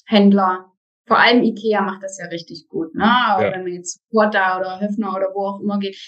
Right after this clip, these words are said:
Speaker 1: die machen das ja alle, die haben alle ihre Möbelkoje und das wird komplett fertig dekoriert, damit man sich wirklich vorstellen kann, dass es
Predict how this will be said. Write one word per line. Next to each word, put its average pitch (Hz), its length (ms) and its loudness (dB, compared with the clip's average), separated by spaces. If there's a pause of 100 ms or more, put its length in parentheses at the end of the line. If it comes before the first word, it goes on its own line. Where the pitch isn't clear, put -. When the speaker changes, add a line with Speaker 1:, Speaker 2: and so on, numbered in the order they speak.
Speaker 1:
die 233 60 0
machen 247 240 4
das 233 180 -2
ja 220 120 0
alle, 208 220 2
die 196 100 -2
haben 196 100 -6
alle 269 160 -4
ihre 240 160 -2
Möbelkoje 311 880 2 (420)
und 226 100 6
das 226 160 4
wird 254 160 2
komplett 220 380 0
fertig 208 320 -4
dekoriert, 175 640 -4
damit 196 220 -6
man 208 120 2
sich 202 140 -6
wirklich 294 280 -4
vorstellen 247 380 -2
kann, 220 260 -2
dass 208 200 -2
es - 180 -12